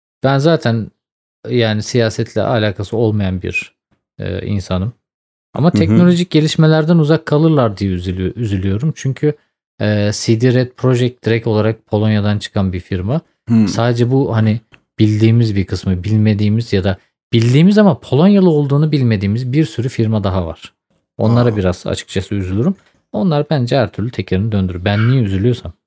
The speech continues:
Speaker 2: Yani çark döner. Herkes, e, senin gibi, benim gibi salak değil ya kankacığım.
Speaker 1: Haklısın.
Speaker 2: <laughs> Yani. Gerçekten ya.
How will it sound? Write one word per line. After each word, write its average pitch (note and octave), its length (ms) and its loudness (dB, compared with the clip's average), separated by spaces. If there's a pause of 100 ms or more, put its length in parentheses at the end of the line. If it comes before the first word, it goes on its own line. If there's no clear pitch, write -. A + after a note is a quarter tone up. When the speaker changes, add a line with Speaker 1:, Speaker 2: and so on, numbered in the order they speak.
(160)
Speaker 2:
Yani F2+ 260 -8
çark A#2+ 380 -4
döner. C3+ 340 2
Herkes, G#2 680 -4 (140)
e, F#2 220 -10
senin G2 360 -4
gibi, F#2+ 420 -2
benim F#2+ 240 -2
gibi - 160 -12
salak - 460 -6
değil C3+ 160 -2
ya G2 160 -6
kankacığım. - 440 -12 (500)
Speaker 1:
Haklısın. F#2+ 500 -4 (260)
Speaker 2:
<laughs> A2+ 200 2
Yani. F#2+ 320 -2 (2000)
Gerçekten E3+ 600 0
ya. - 300 -6